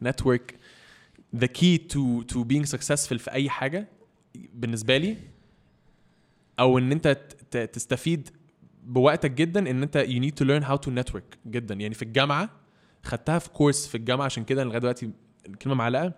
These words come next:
أول حاجة الناس بتدور عليها لما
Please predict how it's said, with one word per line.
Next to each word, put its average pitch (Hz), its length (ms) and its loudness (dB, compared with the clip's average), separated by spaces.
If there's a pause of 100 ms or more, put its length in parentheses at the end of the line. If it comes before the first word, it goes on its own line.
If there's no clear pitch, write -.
(1300)
أول 160 260 8
حاجة 156 300 0
الناس 135 280 0
بتدور 123 420 4
عليها 107 480 0 (840)
لما 113 540 2